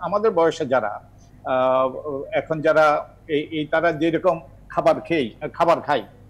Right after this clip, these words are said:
এবং আমরা যেরকম সেডেন্টারি lifestyle, আমরা কোনো রকম শারীরিকভাবে,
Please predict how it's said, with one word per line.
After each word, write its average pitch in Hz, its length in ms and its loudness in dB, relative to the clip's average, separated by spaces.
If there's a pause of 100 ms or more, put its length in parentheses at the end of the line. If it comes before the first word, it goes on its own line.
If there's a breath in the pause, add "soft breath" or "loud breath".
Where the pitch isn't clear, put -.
(240)
এবং 156 240 0
আমরা 185 260 0
যেরকম 175 400 -2
সেডেন্টারি 180 600 0
lifestyle, 143 520 0 (380)
আমরা 151 440 2 (160)
কোনো 160 140 0
রকম 165 280 0
শারীরিকভাবে, 160 800 0